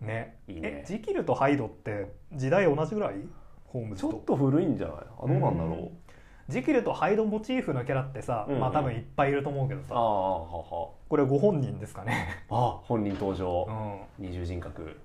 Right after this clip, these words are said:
Speaker 1: 読みてー。
Speaker 2: ちょっと面白そうだよね。
Speaker 1: ちょっと面白そうだよね。あと、ビクトリアン・アンデッドツー、
Speaker 2: うん。
Speaker 1: シャーロック・ホームズバーサス ドラキュラ。
Speaker 2: うわ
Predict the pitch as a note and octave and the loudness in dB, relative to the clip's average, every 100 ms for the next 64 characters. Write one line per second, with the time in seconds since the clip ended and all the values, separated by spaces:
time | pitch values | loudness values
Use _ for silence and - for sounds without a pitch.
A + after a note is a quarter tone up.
0 | - C3+ D#3+ D#3+ E3+ E3+ E3+ E3+ E3+ G#2 | -2 0 0 0 4 6 6 4 0 -6
1 | G2+ - F#2+ A2+ A2 B2 A2+ A#2 - A3+ | -8 -6 -4 0 0 0 0 2 6 8
2 | F#3+ A3 A3+ D#3 F#2+ - G#2+ - - - | 8 8 8 6 4 0 -2 -10 -20 -20
3 | - - - E3 E3 C#3+ A#2+ - - - | -20 -20 0 2 6 6 6 0 -10 -2
4 | D3 - A#3 A#3 A3+ G#3+ A3 C#3+ B2 - | -2 4 6 8 6 6 4 4 0 -2
5 | F#3 D3 - A#2 F2+ - - G#3 G3+ A#3 | 4 4 4 -2 -2 -8 -2 6 8 8
6 | A3+ A3 A3+ F3+ B2+ A#2 B2+ C3 - - | 6 4 6 6 6 2 2 2 -2 2
7 | C3+ B3+ A3 E3 - - A#2+ B2 C3 B2+ | 10 12 12 10 8 0 4 6 8 8
8 | B2 A#2+ A#2 A#2 | 8 8 6 4